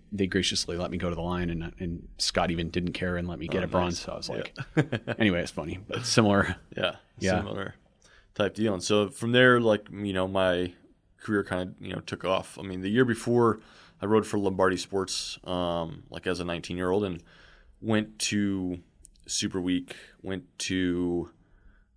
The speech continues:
Speaker 2: um, yeah, that year was Toad, uh, or, or not Toad, um, Tulsa, and did a couple of things where,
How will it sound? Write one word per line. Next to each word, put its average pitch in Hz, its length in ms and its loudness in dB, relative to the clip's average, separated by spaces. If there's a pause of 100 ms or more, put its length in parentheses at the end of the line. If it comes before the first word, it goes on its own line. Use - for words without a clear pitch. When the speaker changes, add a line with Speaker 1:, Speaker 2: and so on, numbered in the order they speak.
Speaker 2:
um, 80 760 -6 (120)
yeah, 87 120 -2
that 82 200 0
year 90 160 -2
was 87 160 -6
Toad, 82 440 -2 (400)
uh, 85 240 -4
or, - 200 -12
or 90 200 0
not 85 140 -6
Toad, 85 320 -2
um, 82 320 -6
Tulsa, 95 560 2 (600)
and 107 100 -2
did 110 100 2
a 107 60 4
couple 110 200 2
of 95 80 0
things 110 220 2
where, 98 220 -2